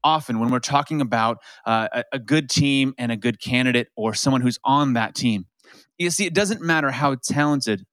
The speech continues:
an individual is or, or how attractive or healthy an environment is. If they don't fit,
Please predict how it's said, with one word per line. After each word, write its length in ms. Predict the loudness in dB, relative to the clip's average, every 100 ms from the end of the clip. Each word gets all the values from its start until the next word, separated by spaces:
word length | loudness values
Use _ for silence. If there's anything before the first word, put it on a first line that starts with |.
| -2
an 80 |
individual 600 | 0 0 0 0 2 0
is 360 | -2 -6 -8 -8
or, 300 | -2 0 0 -2 -18 -6
or 100 | -2
how 480 | -2 -2 0 2 2
attractive 800 | 0 -2 0 0 -2 -2 -2 -4
or 160 | -6 -6
healthy 640 | -4 -2 -2 -2 -4 -4 -6 -14 -4
an 100 | -2
environment 600 | 0 2 2 2 0 -4
is. 300 | -8 -10 -12 -18 -20 _ -2
If 160 | -2
they 160 | 0 0
don't 440 | 0 2 2 0 -6 _ _ _ _ -2
fit, 380 | -2 -2 -12